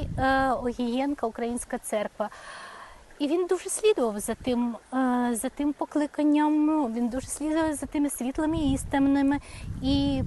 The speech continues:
поділився з тим дуже цікавим досвідом.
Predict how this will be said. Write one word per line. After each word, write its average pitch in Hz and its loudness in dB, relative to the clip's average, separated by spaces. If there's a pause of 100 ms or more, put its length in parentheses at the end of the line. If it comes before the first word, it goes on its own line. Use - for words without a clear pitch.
поділився 262 0
з 277 0 (120)
тим 269 2
дуже 247 -2
цікавим 240 -2
досвідом. 226 -4